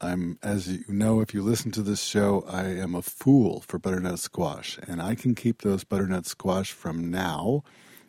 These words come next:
right until, well, I usually finish them up around April. Finish up the last few of them, and they stay perfectly fresh and beautiful right until April into this very cool cabinet.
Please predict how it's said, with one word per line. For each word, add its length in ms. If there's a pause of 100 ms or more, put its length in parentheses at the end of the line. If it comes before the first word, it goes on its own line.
(140)
right 200
until, 520 (300)
well, 180
I 60
usually 420
finish 480
them 180
up 200
around 400
April. 520 (760)
Finish 240
up 100
the 100
last 460
few 320
of 120
them, 280
and 140
they 120
stay 260
perfectly 560
fresh 420
and 240
beautiful 560 (380)
right 240
until 340
April 460
into 260
this 260
very 540
cool 280
cabinet. 520